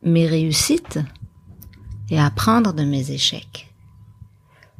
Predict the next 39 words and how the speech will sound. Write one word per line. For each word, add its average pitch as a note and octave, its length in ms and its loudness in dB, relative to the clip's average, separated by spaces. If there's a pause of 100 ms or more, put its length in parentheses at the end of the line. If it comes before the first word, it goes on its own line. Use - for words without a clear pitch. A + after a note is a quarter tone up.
(480)
Et F3 140 -2
je F3+ 140 0
pense G3 360 2
que - 220 -4 (100)
être A#3 280 2
authentique, G#3+ 680 0
et E3+ 40 4
je E3+ 120 2
ne E3+ 180 4
suis - 260 -4
pas A#3 200 0
une A3 220 4
personne D#3+ 420 -2
authentique, D3+ 800 -6 (100)
je D3 180 -4
ne, C#3+ 220 0
je, D#3 300 -6
je D#3+ 140 -4
ne, D#3 240 -2
je D#3+ 120 -2
n'ai D#3 160 4
pas F#3+ 160 -2
encore G3 340 2
ce - 120 4
mérite D#3 480 2
de E3 160 -2
dire E3 300 -2
que E3 80 -6
je D3+ 100 -2
suis G3 240 2
une G3 120 6
personne G3 360 0
authentique, E3 560 -2
mais G3 100 2
je E3+ 60 0
suis G3+ 260 -2
une F#3+ 80 0
personne D3 400 -6
honnête. D#3 440 -6